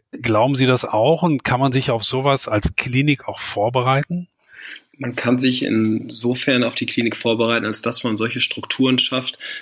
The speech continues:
Speaker 2: wie, und das muss ich wirklich nochmal löblich erwähnen, die Universitätsklinik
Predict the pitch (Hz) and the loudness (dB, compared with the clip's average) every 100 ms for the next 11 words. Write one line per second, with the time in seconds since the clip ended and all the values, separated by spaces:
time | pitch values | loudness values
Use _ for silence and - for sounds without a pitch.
0 | - 127 117 117 120 98 107 - 113 113 | -16 -12 -6 -2 -2 0 -2 -2 -2 -4
1 | 107 123 127 127 117 107 113 107 - 104 | -2 0 0 0 0 0 0 -2 -2 -2
2 | 113 113 117 110 107 120 110 113 107 - | 2 2 2 0 -2 -4 -4 -4 -2 -2
3 | 117 - 110 110 110 | -2 -2 -2 -2 -4